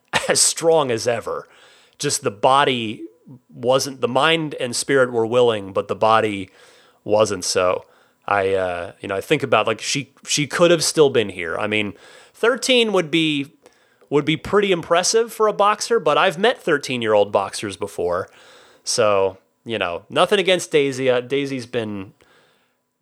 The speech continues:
really brilliant. I mean, she's been the ideal successor. You know, nobody will ever re-,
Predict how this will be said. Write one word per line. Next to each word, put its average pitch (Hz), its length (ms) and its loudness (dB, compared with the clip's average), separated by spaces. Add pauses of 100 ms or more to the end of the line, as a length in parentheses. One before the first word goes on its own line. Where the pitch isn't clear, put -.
(280)
really 170 560 4
brilliant. 127 760 2
I 131 60 -2
mean, 123 200 0
she's 151 320 2
been 113 540 0 (1080)
the 127 640 -6
ideal 135 540 0
successor. 98 640 -4
You 92 60 -8
know, 101 100 -2
nobody 165 380 2
will 131 380 0
ever 120 160 2
re-, 110 120 2